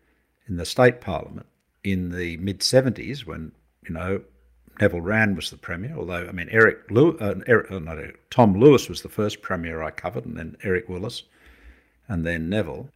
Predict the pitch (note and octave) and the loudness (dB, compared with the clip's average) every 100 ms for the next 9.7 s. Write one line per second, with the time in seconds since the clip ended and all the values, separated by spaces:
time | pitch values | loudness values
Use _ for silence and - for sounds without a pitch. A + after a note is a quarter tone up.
0 | - G2+ G2+ G2 F#2+ F#2 F#2 - _ _ | -4 -2 0 -2 -4 -6 -10 -14 _ _
1 | _ G2+ G2 G#2 C3+ C#3 F#2+ F2 D#2+ - | _ 0 2 6 8 6 4 -2 -8 -12
2 | - - - - _ _ _ _ - G#2 | -10 -10 -12 -16 _ _ _ _ -2 2
3 | F#2+ F2 E2+ - A2 F2 D2 - C#3+ - | 2 0 -8 -6 -4 -4 -6 -4 -4 -4
4 | A2 F#2+ E2+ G#2+ B2 A#2+ G2 D#2+ E2+ - | -6 -6 -4 0 2 2 0 -4 -8 -4
5 | F#2 D#2+ G2+ G#2+ F2+ D#2+ - G#2 D#2 D#2 | -2 -2 -2 -2 -4 -8 -6 -4 -4 -6
6 | - - F#2+ G#2 A2+ C3+ _ _ _ _ | -8 -8 -6 -4 -4 -6 _ _ _ _
7 | _ _ A#2 A#2 A2+ A#2+ G2+ G#2 A2+ - | _ _ -4 2 4 6 4 4 4 4
8 | A#2 A2 G#2+ E2+ F#2+ F#2+ F#2+ - - F2+ | -2 -2 -2 -4 -4 -4 -4 -4 -2 -4
9 | E2 - - D#3+ C#3+ C2 | -8 -12 -2 4 4 4